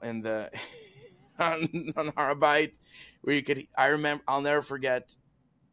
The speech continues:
never forget Rosh Hashanah morning coming down the stairs to the Kotel Plaza and hearing, and hearing, uh, riot explosives <laughs> coming from the other side of the wall. That was a crazy time.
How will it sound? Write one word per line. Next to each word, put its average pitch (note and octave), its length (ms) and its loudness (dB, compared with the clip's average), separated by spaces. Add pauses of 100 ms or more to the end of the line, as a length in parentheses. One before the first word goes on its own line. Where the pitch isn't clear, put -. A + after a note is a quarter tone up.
never E3+ 420 0
forget C3 320 -2
Rosh C3+ 180 2
Hashanah C3 260 -2
morning B2+ 260 -2
coming C3 180 -4
down B2 140 -2
the A#2 60 -6
stairs A2+ 600 -4
to A#2 80 -10
the A2 60 -6
Kotel A2+ 320 -4
Plaza A#2+ 380 -4
and A2+ 100 -4
hearing, B2 340 0 (680)
and G#2+ 80 -4
hearing, B2+ 400 0
uh, A2+ 260 -2
riot A#2+ 600 2
explosives A#2 920 -4 (380)
<laughs> - 400 -20
coming - 380 -4
from F3+ 280 0
the E3 100 2
other D#3+ 240 -4
side E3 420 -2
of D#3+ 60 -6
the D#3+ 80 -2
wall. D#3 500 4 (440)
That D#3+ 180 4
was D3 120 2
a A#2+ 60 -10
crazy B2 760 -4
time. - 320 -16